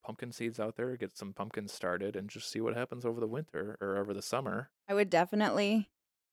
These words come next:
Speaker 2: 'cause this accidentally happened to me.
Speaker 1: Okay.
Speaker 2: Pumpkins and squash.
Speaker 1: Mm-hmm.
Speaker 2: And I thought I had dead, I,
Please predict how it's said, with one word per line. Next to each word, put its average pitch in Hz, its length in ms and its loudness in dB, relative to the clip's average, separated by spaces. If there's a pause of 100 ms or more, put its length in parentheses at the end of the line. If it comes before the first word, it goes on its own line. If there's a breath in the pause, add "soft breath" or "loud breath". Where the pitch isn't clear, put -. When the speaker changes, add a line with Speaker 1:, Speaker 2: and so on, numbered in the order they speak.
(540)
Speaker 2:
'cause 196 120 -4
this 190 200 4
accidentally 170 640 6
happened 143 380 0
to - 100 -14
me. - 300 -6
Speaker 1:
Okay. 139 260 -8 (100)
Speaker 2:
Pumpkins 196 380 0
and 233 100 2
squash. 156 520 0 (340)
Speaker 1:
Mm-hmm. 123 280 -10 (140)
Speaker 2:
And 175 380 2 (160)
I 190 680 8
thought 185 240 12
I 185 120 12
had 175 500 10 (300)
dead, 170 480 10 (260)
I, 175 180 8